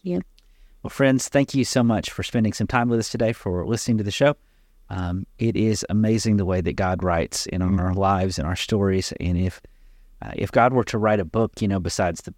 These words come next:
Speaker 2: big one he already wrote, uh, if you were the editor of it, you would, you would cross out lines because you'd say, "That's just not realistic."
Speaker 1: Mm.
Speaker 2: Uh, but that's how God likes to work, with unrealistic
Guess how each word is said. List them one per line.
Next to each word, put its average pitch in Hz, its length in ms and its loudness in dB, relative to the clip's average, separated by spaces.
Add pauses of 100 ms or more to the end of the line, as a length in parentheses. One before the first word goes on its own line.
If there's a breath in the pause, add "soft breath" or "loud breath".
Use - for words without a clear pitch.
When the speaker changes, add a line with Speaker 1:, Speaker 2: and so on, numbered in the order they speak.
(140)
Speaker 2:
big 98 160 -2
one 90 100 2
he 92 100 2
already 85 220 0
wrote, 92 420 -2
uh, - 240 -8
if 95 180 -6
you 135 120 2
were 165 100 6
the 123 160 2
editor 107 340 2
of 98 160 0
it, 107 120 0
you 117 200 2
would, 98 220 -2
you 123 80 2
would 113 120 2
cross 117 300 2
out 104 200 2
lines 87 340 -2
because 87 260 -6
you'd 101 140 -4
say, 101 160 -2
"That's 90 220 -4
just - 180 -6
not 120 160 -2
realistic." - 560 -2
Speaker 1:
Mm. 185 440 2 (180)
Speaker 2:
Uh, 92 240 -4
but 85 180 -2
that's 101 200 0
how 104 100 0
God 104 240 0
likes 107 240 0
to 101 100 -2
work, 98 380 -2
with 85 340 0 (540)
unrealistic 110 920 2